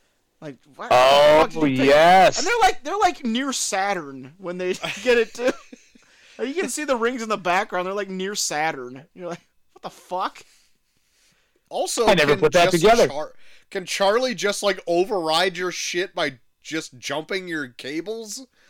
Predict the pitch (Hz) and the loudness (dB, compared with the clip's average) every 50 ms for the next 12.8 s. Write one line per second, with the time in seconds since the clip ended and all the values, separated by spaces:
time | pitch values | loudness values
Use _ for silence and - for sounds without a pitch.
0 | _ _ _ _ _ _ _ - 247 - - _ _ _ _ _ _ _ _ _ | _ _ _ _ _ _ _ -20 -18 -18 -20 _ _ _ _ _ _ _ _ _
1 | _ _ _ _ _ _ _ _ _ _ _ _ _ _ - 170 170 175 175 _ | _ _ _ _ _ _ _ _ _ _ _ _ _ _ -4 -4 -4 -4 -4 _
2 | - _ - - - - - 220 233 240 208 - 226 220 185 160 196 190 - - | -20 _ -14 -10 -6 -6 -4 -4 -4 -6 -6 -6 -8 -6 -4 -4 -6 -6 -6 -6
3 | - - - 196 208 214 196 196 - - - 208 202 202 196 202 196 190 190 190 | -8 -4 -2 -2 -2 -2 -4 -6 -6 -6 -4 -6 -6 -6 -6 -8 -8 -6 -4 -4
4 | 196 196 196 - _ _ _ _ _ _ _ _ _ _ - 196 254 320 370 392 | -4 -6 -6 -10 _ _ _ _ _ _ _ _ _ _ -4 -2 -2 -2 -2 -2
5 | 370 320 302 269 - - - - 233 247 285 247 - 262 262 247 208 214 220 226 | 2 4 4 4 4 4 0 0 0 0 0 -2 -4 -4 -4 -2 0 0 2 2
6 | 233 233 226 226 226 233 - - - 339 622 605 - 587 587 - - 254 202 - | 4 4 4 4 4 2 0 -4 -8 -8 -8 -8 -10 -10 -10 -16 -20 -20 -14 -12
7 | 170 226 190 - 247 277 302 294 269 254 - - 269 240 208 - - 233 240 262 | -10 -10 -6 -2 0 0 0 0 -2 -4 -6 -6 -8 -10 -8 -6 -6 -4 -4 -4
8 | 262 226 214 208 208 208 214 214 143 - - - - - 190 185 180 196 208 208 | -4 -2 0 0 2 2 2 0 -2 -4 -6 -14 -8 -6 -4 -4 -2 0 0 0
9 | 208 190 - - - - - - 214 220 220 247 240 - - 233 233 226 214 208 | 0 -2 -4 -8 -20 -10 -4 -2 0 0 0 -2 -2 -2 0 0 0 -2 -2 -6
10 | 214 208 202 208 208 185 180 165 _ _ _ _ _ _ _ _ _ - 226 226 | -6 -6 -6 -8 -10 -12 -14 _ _ _ _ _ _ _ _ _ _ -10 -8 -8
11 | 185 196 175 - - - - - 214 214 240 254 240 226 226 240 240 240 240 226 | -8 -8 -6 -6 -6 -4 -4 0 2 2 2 2 2 0 2 2 2 2 0 0
12 | 226 208 233 214 202 214 226 214 - 208 208 208 214 220 214 | -2 -2 -6 -4 -2 -2 -2 -2 -2 -2 0 0 0 0 -2